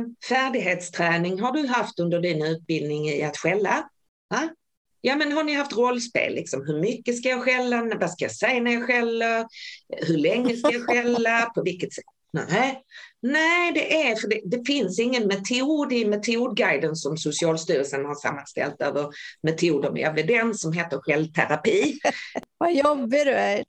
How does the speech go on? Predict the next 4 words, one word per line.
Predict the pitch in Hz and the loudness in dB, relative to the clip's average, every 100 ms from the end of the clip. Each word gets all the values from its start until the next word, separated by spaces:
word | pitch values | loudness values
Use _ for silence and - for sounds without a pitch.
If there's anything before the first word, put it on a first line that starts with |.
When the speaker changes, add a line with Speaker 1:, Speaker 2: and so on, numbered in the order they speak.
| - | -4
Speaker 2:
Jeanette. | - - 233 - - - 370 - - - - | -4 -4 -6 -4 -2 2 2 4 0 0 -4
<laughs> | - _ _ - - - - - | -18 _ _ -10 -2 -2 -2 0
Speaker 1:
Eller | 175 196 220 | 2 4 2
hur? | 277 214 196 294 | 2 2 0 -2